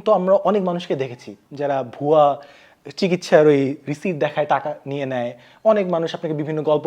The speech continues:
বলে টাকা হাতিয়ে নিয়েছে, পরে দেখেন যে আসলে কিছুই ছিল না। এভাবে না আস্তে আস্তে না মনের মধ্যে একটা ডাউট তৈরি হয়। তো আপনি আগে যত অকপটে দান করে চলে যেতে পারতেন, আমার মনে হয় আপনার নিয়তটা খুবই পিওর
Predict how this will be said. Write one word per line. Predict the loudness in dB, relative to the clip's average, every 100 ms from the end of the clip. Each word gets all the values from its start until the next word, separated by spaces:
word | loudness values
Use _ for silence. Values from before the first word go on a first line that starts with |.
| -2
বলে | -2
টাকা | -2 -4
হাতিয়ে | -6 -6 -6
নিয়েছে, | -8 -6
পরে | 0 0
দেখেন | 0 -2
যে | -4
আসলে | -4
কিছুই | -10 -6 -6
ছিল | -6 -6 -6
না। | -8 -14 -20 -12 -6
এভাবে | -4 -4
না | -4
আস্তে | -6 -8
আস্তে | -10 -8
না | -10 -12 -20 _
মনের | -6 -4 -4
মধ্যে | -6 -6 -10 _ -4
একটা | -2 0
ডাউট | 0 0 -4 -4
তৈরি | -2 -2 -8
হয়। | -16 -20 _ _ _ -2
তো | -2 2
আপনি | 0 0 -6 -2 -2
আগে | 0 -2 -2 -10 _
যত | -6 -2 0 -2
অকপটে | -2 -4 -4 -4
দান | -2 -2 -2 -2
করে | -2
চলে | 0 0 0
যেতে | 0 -2
পারতেন, | -4 -4 -2
আমার | -2
মনে | -4
হয় | -6 -4
আপনার | -4
নিয়তটা | -4 -4 -4 -6
খুবই | -6 -6 -6 -2
পিওর | 0